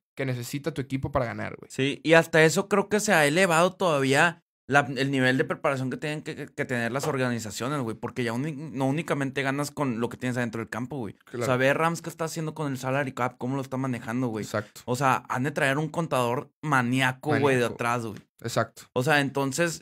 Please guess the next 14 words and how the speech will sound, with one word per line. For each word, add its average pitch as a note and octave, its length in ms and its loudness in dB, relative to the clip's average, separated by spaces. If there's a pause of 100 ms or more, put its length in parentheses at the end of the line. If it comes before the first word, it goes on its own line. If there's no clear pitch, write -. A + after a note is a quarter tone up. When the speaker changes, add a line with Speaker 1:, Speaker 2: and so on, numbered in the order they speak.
Speaker 2:
ya A#2+ 360 0
es D#3 240 -2
Speaker 1:
Sí. - 120 -2
Speaker 2:
una G3 60 0
cosa - 800 -20
Speaker 1:
Literalmente. D3 540 4
Speaker 2:
bien C#3+ 380 0
cabrona, D3+ 460 4
güey. - 220 -16
Speaker 1:
Y D#3 140 6
bueno, E3 240 8
yéndonos F#3 520 4
hablando D3+ 440 6
de - 240 4